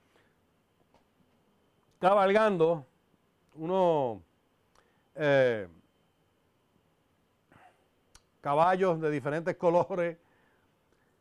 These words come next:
Y entonces verso ocho dice, "Y miré, y aquí un caballo pálido,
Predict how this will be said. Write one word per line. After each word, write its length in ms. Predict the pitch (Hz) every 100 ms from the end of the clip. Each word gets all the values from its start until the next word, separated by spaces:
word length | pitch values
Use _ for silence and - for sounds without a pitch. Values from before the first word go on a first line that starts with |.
| _ -
Y 120 | 143
entonces 500 | 143 160 175 - 180
verso 680 | 175 185 202 185 156 135 -
ocho 400 | 202 208 - 175
dice, 300 | 180 - 190
"Y 60 | 175
miré, 500 | 170 196 254 240 226
y 100 | 190
aquí 240 | 185 208
un 80 | 202
caballo 440 | 190 190 196 226
pálido, 680 | 226 226 208 180 170 185